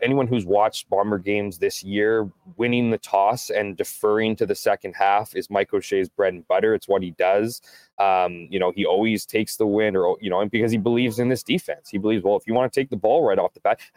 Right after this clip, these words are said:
heck, there's been ha-, like, half a dozen games this year where people keep sending me emails. "Why does, why, why is the other team getting the ball in the first and <laughs> second half?" It's because they, they trust their defense. They trust that they're not gonna get, um, you know,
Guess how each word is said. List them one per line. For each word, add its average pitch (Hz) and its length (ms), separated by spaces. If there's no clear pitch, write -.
heck, 180 240
there's 151 140
been 160 120
ha-, - 140
like, 117 160
half 143 240
a 160 40
dozen 139 300
games 143 300
this 113 200
year 113 240
where 123 260
people 156 220
keep 151 200
sending 147 300
me 123 240
emails. 117 400
"Why 135 220
does, 196 300
why, 156 400
why 139 180
is 185 160
the 165 140
other 147 220
team 160 380
getting 139 240
the 131 60
ball 120 580
in 120 120
the 120 60
first 139 360
and 117 100
<laughs> - 140
second - 220
half?" 170 360
It's - 140
because 139 400
they, 147 220
they 131 220
trust - 420
their 151 140
defense. 113 600
They 110 100
trust - 340
that 131 120
they're 135 100
not 120 200
gonna 131 180
get, 135 220
um, 98 380
you 104 80
know, 107 240